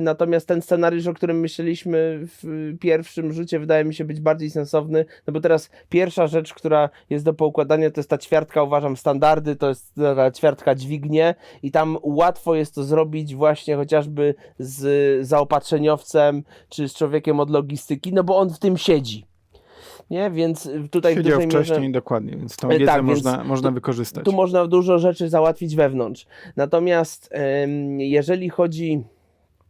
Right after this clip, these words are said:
Speaker 1: jeżeli chodzi o, e, rekrutację, no to tutaj ten lider, zakładając, że ta rekrutacja też, m, no, będzie się odbywać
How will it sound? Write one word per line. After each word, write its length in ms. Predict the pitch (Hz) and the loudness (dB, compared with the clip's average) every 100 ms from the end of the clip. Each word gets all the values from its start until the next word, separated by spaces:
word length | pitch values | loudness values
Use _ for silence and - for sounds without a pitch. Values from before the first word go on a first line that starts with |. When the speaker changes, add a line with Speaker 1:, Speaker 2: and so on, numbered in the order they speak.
| _ - _ - - | _ -20 _ -16 -8
Speaker 1:
jeżeli 340 | 127 143 156 | -4 -2 -2
chodzi 300 | 156 156 156 | 0 0 0
o, 280 | 139 135 131 - - - - | 0 2 0 -4 -20 -16 -6
e, 560 | 139 135 131 131 135 | 0 4 4 2 4
rekrutację, 960 | 139 156 170 156 151 143 - 165 180 233 - _ - | 2 2 -2 0 0 -2 -2 2 2 0 -6 _ -12
no 120 | 160 | -6
to 360 | 151 165 160 139 | 2 2 2 0
tutaj 580 | - 180 165 165 160 139 - - - 147 | -4 0 4 4 2 -2 -12 -20 -18 -18
ten 200 | - 160 - | -12 -12 -8
lider, 580 | 156 196 170 151 160 190 160 | -2 -2 0 2 2 0 -4
zakładając, 600 | 160 160 170 175 165 151 | -2 0 2 4 2 0
że 80 | 151 | -2
ta 120 | 147 | 0
rekrutacja 540 | 151 151 147 147 151 | 0 -2 -4 -4 -4
też, 140 | 147 147 | -6 -6
m, 460 | 143 135 143 120 | -8 -12 -10 -6
no, 260 | 135 139 135 135 131 - | -2 -2 -2 -6 -12 -8
będzie 240 | 139 143 143 | -4 -4 -4
się 120 | 147 | -4
odbywać 340 | 143 147 143 | -4 -4 -4